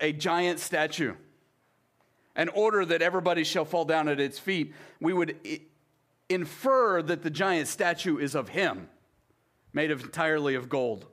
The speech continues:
I don't think Nebuchadnezzar passed the test at all. At every moment that Daniel is tested in this chapter, he gives honor to God.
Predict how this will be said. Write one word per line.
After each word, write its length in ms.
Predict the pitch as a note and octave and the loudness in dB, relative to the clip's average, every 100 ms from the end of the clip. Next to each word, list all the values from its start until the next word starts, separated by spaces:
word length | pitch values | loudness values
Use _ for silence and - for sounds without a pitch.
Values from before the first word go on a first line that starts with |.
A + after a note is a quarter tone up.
| _ _ _ _ _ _ _ _ _ - | _ _ _ _ _ _ _ _ _ 0
I 60 | |
don't 120 | C4+ | 0
think 160 | A#3 F#3+ | 2 2
Nebuchadnezzar 640 | F#3+ F#3+ G#3 F3+ F#3 E3 | 2 0 0 0 2 0
passed 360 | C#3 F3 E3 - | 0 0 0 -2
the 80 | D3 | -4
test 340 | F3 D#3 - | -2 -2 -2
at 100 | C#3+ | 0
all. 260 | D#3+ C3 D3+ | 0 0 -2
At 160 | D#3 | -2
every 320 | A#3+ B3+ B3 F#3+ | -4 -2 -2 0
moment 480 | F#3 F3 C#3 B2+ - - - - | 0 0 -2 -4 -8 -20 -10 -6
that 200 | D3+ D3 | -4 0
Daniel 400 | F3+ G3+ F3+ D#3 | 0 2 0 0
is 120 | D3+ | -2
tested 540 | - G3 - E3 C3+ | -2 -2 -2 -4 -2
in 100 | B2+ | -2
this 180 | A#2+ A2 | -2 -4
chapter, 640 | C#3 A2+ A2 - A2 C#3 - _ _ _ _ _ _ _ _ _ _ _ _ _ _ _ _ _ | -4 -2 -4 -4 -6 -6 -12 _ _ _ _ _ _ _ _ _ _ _ _ _ _ _ _ _
he 120 | - D#3+ | -6 -2
gives 200 | D#3 D3+ | 0 4
honor 280 | D#3 D3+ | 4 4
to 80 | B2+ | 2
God. 380 | G#2 C3 F2+ | 2 2 2